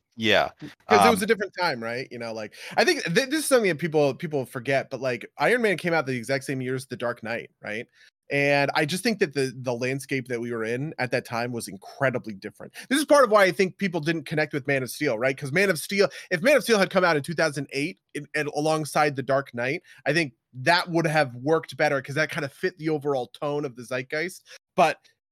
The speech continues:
Speaker 2: Marvel movies in those five years between two thousand eight and t-,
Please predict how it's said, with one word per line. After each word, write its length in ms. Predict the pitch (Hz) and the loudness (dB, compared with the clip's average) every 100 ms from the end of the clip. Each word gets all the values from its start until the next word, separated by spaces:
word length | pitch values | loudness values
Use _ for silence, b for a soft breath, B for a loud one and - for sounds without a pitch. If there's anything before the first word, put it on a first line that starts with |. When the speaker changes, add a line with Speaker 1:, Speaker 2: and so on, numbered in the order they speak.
| _ | _
Speaker 2:
Marvel 400 | 151 185 208 190 190 | 4 6 6 4 4
movies 440 | 170 165 160 147 | 4 2 -2 -2
in 200 | 160 175 | 0 4
those 240 | 170 165 147 | 6 4 4
five 300 | - 165 139 | 4 4 2
years 440 | 131 151 131 123 - | -2 -2 0 -4 -10
between 300 | 131 139 135 | -12 -8 -8
two 120 | 131 | -4
thousand 300 | 135 131 135 | -4 -2 -6
eight 80 | 127 | -10
and 140 | |
t-, 80 | 120 | -12